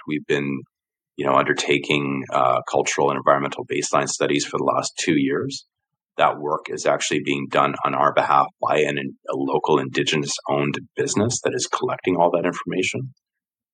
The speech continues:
That information, once it's all been gathered, will then form the basis for us to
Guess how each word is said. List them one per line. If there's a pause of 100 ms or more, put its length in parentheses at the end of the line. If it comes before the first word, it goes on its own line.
(140)
That
information,
once
it's
all
been
gathered, (420)
will
then
form
the
basis
for
us (120)
to